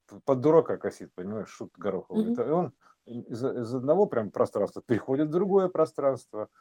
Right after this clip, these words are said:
Speaker 1: Это видно прям сразу. То есть у него квантовый какой-то переход такой случился. А это, по сути, п-, вот то, что, о чём мы щас говорили, можно и так выразить. Примерно так, да, то есть просто перегружаешь как бы данные, картинки. У ме-, у меня было такое в детстве.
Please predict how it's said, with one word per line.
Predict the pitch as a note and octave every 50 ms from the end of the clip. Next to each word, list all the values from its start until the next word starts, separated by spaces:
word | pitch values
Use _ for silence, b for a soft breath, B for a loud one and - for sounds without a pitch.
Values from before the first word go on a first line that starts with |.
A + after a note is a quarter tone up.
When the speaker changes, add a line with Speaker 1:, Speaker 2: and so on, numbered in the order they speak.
| _ _ _
Speaker 1:
Это | - - A2+
видно | G2+ G2+ C#3 G3 F3 D3+ B2
прям | - G#2 A2 G#2
сразу. | - - A2 G#2+ - F3+ -
То | F#2
есть | - - B2
у | B2+
него | C3 A#2+ A#2
квантовый | - A#2+ C3 D3+ E3 D#3 D3+ C#3+ C3+ B2+
какой-то | - - - A#2+ - - - _
переход | - C#3 C#3+ D3+ - - G#2+ G2+ _
такой | - F2+ - F2 -
случился. | _ G#2 G2 - - F2 - - - B B C3 B B B B B
А | - G#2+ C#3 F3+
это, | G3+ - E3
по | - C#3+ C3
сути, | B2 - F#3 - - B2
п-, | A#2 - - A#2+ B2 A#2
вот | F#2 A2 A#2+ A#2+
то, | _ C3+ A#2+
что, | - _ - B2 A#2+
о | A2+ G#2+
чём | - - A#2+ A#2+
мы | A#2 A2+
щас | - A2+ A2
говорили, | G2+ A2 A#2+ B2+ C#3 D#3+ E3 B2 G#2
можно | A2 C3 A2+ B2+ C#3+
и | C3
так | - C3 G2 - -
выразить. | F#2 F2+ E2+ D#2 D2+ D#2 - _ _ _ _ _ _ _ _ _ _
Примерно | - G2 F#2+ F#2 F2+ F#2+ G2
так, | - - F2 D#2 D2+
да, | A2 A2
то | - -
есть | F2 -
просто | _ - F#2 - _ _ _
перегружаешь | - G#2+ G#2+ G#2 A2 A#2 A2+ A2+ A2+ G#2 - -
как | - F#2+
бы | F#2+ G#2+
данные, | G2+ G#2+ D#3+ F3 F#3 E3+ C3+ G#2+ G2
картинки. | - G#2+ G#2 - A2 - -
У | A2
ме-, | A#2+ C3+ -
у | - B2
меня | B2+ D#3 D#3+
было | D3+ C#3+ F#3 F3+ D3+ B2+
такое | C3 A2+ - A#2 A2
в | G2+ G2+
детстве. | G2+ C3 D#3+ D#3+ - - G#2 F#2